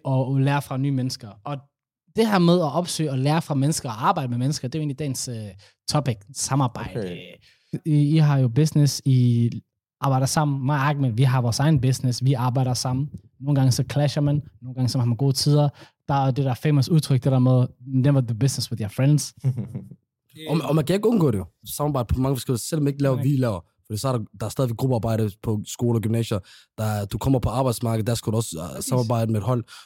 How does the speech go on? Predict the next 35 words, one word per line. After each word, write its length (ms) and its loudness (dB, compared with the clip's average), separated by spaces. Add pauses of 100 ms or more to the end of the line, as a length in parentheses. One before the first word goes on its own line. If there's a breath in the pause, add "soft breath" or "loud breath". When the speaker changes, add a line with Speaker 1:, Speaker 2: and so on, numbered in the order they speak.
(200)
Speaker 3:
Hvis 140 -2
du 180 -8 (200)
tager 140 0
til 480 -4 (240)
sport, 260 -4
de 60 -8
fleste 240 -2
sport, 240 -4
det 60 -4
er 20 -4
holdsport. 400 -4 (100)
Du 60 -10
skal 140 -4
Speaker 1:
Ja. 60 0
Speaker 3:
også 140 -4
kunne 120 -4
finde 220 0
ud 60 4
af, 120 2 (480 loud breath)
øh, 140 -4
at 100 -4
samarbejde 460 0 (120)
med 120 -2
det 80 2
her. 80 2
Så 120 -4
det 140 0
er 40 2
jo, 160 2
det 100 -6
er 40 2
jo 80 -2
noget, 180 0
alle 160 2
kan 360 -2